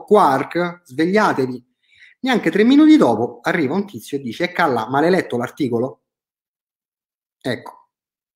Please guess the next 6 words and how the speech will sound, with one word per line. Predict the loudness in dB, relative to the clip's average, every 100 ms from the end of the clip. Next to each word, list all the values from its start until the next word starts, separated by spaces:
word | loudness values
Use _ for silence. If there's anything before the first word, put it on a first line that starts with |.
| _ _
nell'articolo | -2 0 0 0 2 0
c'era | 0 -4
scritto | -4 -6 -4
il | -4
mio | -2 -2
nome. | -2 -4 -6 -12 _